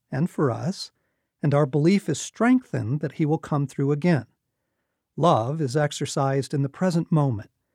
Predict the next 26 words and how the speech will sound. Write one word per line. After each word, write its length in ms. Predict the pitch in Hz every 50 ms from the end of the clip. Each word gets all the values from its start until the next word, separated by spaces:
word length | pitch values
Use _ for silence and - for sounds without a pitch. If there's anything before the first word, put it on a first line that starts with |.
| _ _ _ _
We 120 | - 139 139
love 320 | 139 143 156 165 160 160
in 100 | 165 147
the 80 | 147 135
now. 540 | 127 113 110 104 101 92 - - - - _ _ _ _ _ _ _ _ _ _ _ _ _ _ _ _ _ _ _ _
Hope 260 | - 226 262 262 294
is 140 | 262 - -
unique. 580 | 208 180 160 147 139 107 98 - _ _ _ _ _ _ _ _ _ _ _ _
Hope 260 | - 220 269 277 -
looks 280 | 233 214 208 - - -
forward, 760 | - - - - 160 147 156 151 147 131 117 120 120 - _ _ _ _ _ _ _ _ _ _ _ -
anticipating 1160 | 165 156 156 139 - - - - - 254 254 - - 165 - - - 143 131 120 117 113 127
the 80 | 123 131
good 460 | 127 123 - - 165 170 180 180 165
that's 220 | 156 160 135 - -
coming. 480 | - - - - 143 131 120 113 - _ _ _ _ _ _ _ _ _ _ _ _ _ _ _
Hope 260 | - 185 180 - - -
reaches 680 | 170 147 139 147 165 190 233 254 254 - - 254 -
into 160 | 233 220 214
the 80 | 196 185
future 480 | - - - 151 135 127 - - 131 120
to 80 | 113 127
take 320 | - - - 190 175 -
hold 440 | - - - - 214 233 233 233 208
of 100 | 190 -
something 540 | - - 202 202 - - 196 190 190 185